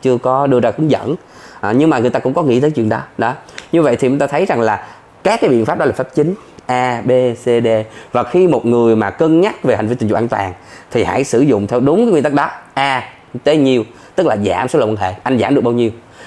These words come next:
Xong rồi B là giảm số bạn tình, anh giảm được bao nhiêu. C,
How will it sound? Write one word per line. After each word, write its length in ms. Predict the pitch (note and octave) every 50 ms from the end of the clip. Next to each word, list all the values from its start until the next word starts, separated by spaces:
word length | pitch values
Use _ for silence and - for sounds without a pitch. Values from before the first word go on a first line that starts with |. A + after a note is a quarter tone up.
| - - -
Xong 160 | - - C#3 C3
rồi 80 | A#2
B 80 | A2+ C#3 D3 D3+ D3+ C#3 C3 - -
là 60 | A2+
giảm 320 | G#2 G#2+ G2+ F#2+ A#2 C#3+ E3
số 240 | - - D#3 E3 F3+
bạn 180 | C#3 G2 G#2
tình, 180 | - - G2 F#2+ -
anh 140 | G#2+ A#2 A2
giảm 160 | G2 A2+ C3
được 60 | A#2
bao 100 | A2+ A2+
nhiêu. 200 | A2+ A2+ A2+ G#2 G2+ - - - - - -
C, 40 | -